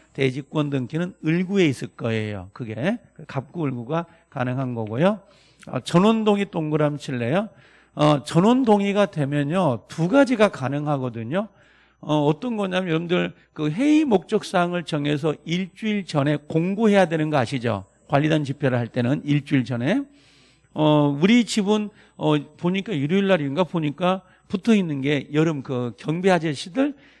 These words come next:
여름 휴가 갈 때 보너스 줄 건지 말 건지 의결한다고 몇 가지 써져 있더라고요. 그래서 나중에 일주일 지나고 가니까 붙었더라고. 어, 가결했습니다. 이렇게, 어? 얼마씩 지급하기로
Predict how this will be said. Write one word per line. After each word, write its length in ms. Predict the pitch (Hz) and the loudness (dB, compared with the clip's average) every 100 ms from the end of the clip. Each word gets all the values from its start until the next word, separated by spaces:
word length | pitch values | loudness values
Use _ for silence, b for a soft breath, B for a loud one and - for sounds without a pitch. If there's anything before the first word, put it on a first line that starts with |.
| b | b
여름 380 | 147 160 180 180 | 2 4 2 -2
휴가 360 | 175 262 277 233 | -8 -8 -6 -2
갈 220 | 165 127 | -4 -4
때 120 | - | -6
보너스 520 | - 269 302 269 254 | -6 -2 0 -2 -4
줄 180 | 180 170 | -6 -8
건지 320 | - 170 160 | -4 -6 -4
말 200 | 156 147 | -4 -4
건지 240 | 143 151 151 | -4 -4 -2
의결한다고 1080 | 139 165 180 170 143 120 110 107 165 240 b b | 4 4 4 0 0 -2 -4 0 0 0 b b
몇 200 | - 131 | -2 0
가지 220 | 139 160 147 | 0 -4 -8
써져 240 | 254 247 | -8 -6
있더라고요. 540 | 185 131 143 120 113 | -8 -6 -4 -4 -6
그래서 300 | 107 127 151 147 B B | -8 -2 0 -2 B B
나중에 260 | - 123 143 | -6 -4 -4
일주일 460 | 131 180 - 208 | -4 -8 -8 -10
지나고 440 | 185 233 220 196 196 | -10 -8 -6 0 2
가니까 540 | 170 139 143 233 269 b b | 2 0 -4 -4 -4 b b
붙었더라고. 760 | - - 196 175 131 117 113 - | -4 -2 -2 -2 -4 -4 -8 -8
어, 120 | 139 | -8
가결했습니다. 960 | - 151 156 156 135 - 131 113 117 120 | -4 -4 -2 2 0 0 -6 -6 -6 -4
이렇게, 400 | 127 - 131 - | -4 -4 -8 -4
어? 140 | 285 311 b b - | -4 -4 b b -2
얼마씩 440 | 143 143 139 233 | 0 0 -2 -6
지급하기로 680 | - 156 156 147 131 185 | -4 -4 0 0 2 2